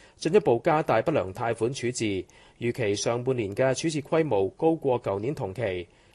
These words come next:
另外，佢話由於基數低，預計今年上半年銀行業利潤增速明顯回升。又話銀行業讓利等政策令利潤出現暫時性波動，但實體經濟利潤回升，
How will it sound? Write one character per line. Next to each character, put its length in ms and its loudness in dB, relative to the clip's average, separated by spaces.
另 140 0
外， 200 4
佢 120 0
話 300 4
由 140 -2
於 100 -2
基 180 2
數 220 2
低， 120 4
預 120 0
計 220 6
今 180 0
年 160 0
上 240 0
半 160 0
年 200 -2
銀 400 -6
行 260 -6
業 200 -2
利 220 0
潤 220 0
增 240 -4
速 120 -4
明 280 -8
顯 160 -4
回 140 0
升。 320 0
又 120 -2
話 280 4
銀 220 -6
行 200 -4
業 180 0
讓 260 0
利 140 0
等 200 -2
政 220 -2
策 260 0
令 200 0
利 140 4
潤 180 2
出 120 -2
現 260 -2
暫 260 0
時 120 -6
性 200 -2
波 160 4
動， 320 2
但 220 -2
實 140 -4
體 200 -2
經 220 -4
濟 160 0
利 100 2
潤 180 -2
回 140 -2
升， 260 0